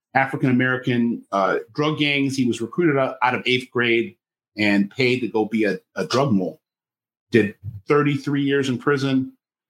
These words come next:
and now is looking to, to, to get some type of restitution or,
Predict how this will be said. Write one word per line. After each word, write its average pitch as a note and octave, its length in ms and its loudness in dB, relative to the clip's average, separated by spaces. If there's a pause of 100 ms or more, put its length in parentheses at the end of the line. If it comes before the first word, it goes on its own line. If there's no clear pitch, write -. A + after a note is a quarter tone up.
(260)
and G#2+ 140 0
now A#2+ 220 4
is A#2 120 -2
looking B2 280 0
to, G#2 120 -2 (180)
to, G#2 140 0 (120)
to G#2+ 100 -2
get A2+ 240 -2
some D#3+ 340 0
type C3 380 -2
of G2+ 240 -2 (840)
restitution B2+ 840 0
or, G2 380 0